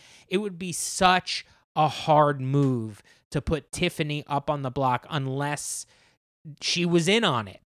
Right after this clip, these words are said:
You know what I mean? Like, it would be traumatic because I feel like Tiffany would make you feel really, really bad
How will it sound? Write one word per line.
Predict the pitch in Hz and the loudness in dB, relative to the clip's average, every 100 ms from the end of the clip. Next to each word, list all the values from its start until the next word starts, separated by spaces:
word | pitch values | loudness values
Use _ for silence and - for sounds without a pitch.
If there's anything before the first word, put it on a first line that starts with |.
| _ | _
You | 156 147 | -2 0
know | 156 | 0
what | 156 | 0
I | |
mean? | 156 156 170 | -2 -2 -2
Like, | 160 139 - _ _ _ - | -2 -2 -6 _ _ _ -4
it | 190 202 | -2 0
would | 196 156 | -2 0
be | 165 | -4
traumatic | - 165 135 127 123 120 107 - - - | -4 -4 -4 -4 -4 -4 -8 -16 -20 -12
because | 123 147 127 | -6 -4 -2
I | 143 | -2
feel | - | 0
like | 180 - | -2 -4
Tiffany | 156 - 220 | -8 -8 -8
would | 208 | -6
make | 143 131 | -6 -8
you | 127 | -10
feel | - 139 117 110 | -8 -6 -4 -6
really, | 123 120 110 131 151 160 160 160 - | -10 -12 -2 2 2 2 0 -2 -8
really | 120 110 117 131 127 123 123 107 | -14 -12 -6 -4 -4 -4 -8 -10
bad | 110 113 104 101 101 | -6 -6 -6 -10 -14